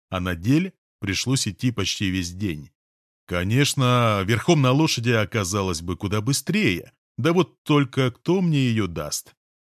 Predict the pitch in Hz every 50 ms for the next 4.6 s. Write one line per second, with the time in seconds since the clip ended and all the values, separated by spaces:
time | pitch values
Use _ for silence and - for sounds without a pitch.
0 | _ _ _ _ - 95 90 - - 95 90 - 117 110 95 - - 95 92 90
1 | 87 101 104 107 110 131 131 107 92 80 73 - - 73 67 - - 92 92 95
2 | 98 107 120 113 104 - - 104 85 95 123 113 143 180 175 - - 214 220 196
3 | 139 101 95 87 - 101 98 110 110 107 123 113 90 - - 98 85 - 104 101
4 | 95 90 - 113 117 131 165 185 - - 180 180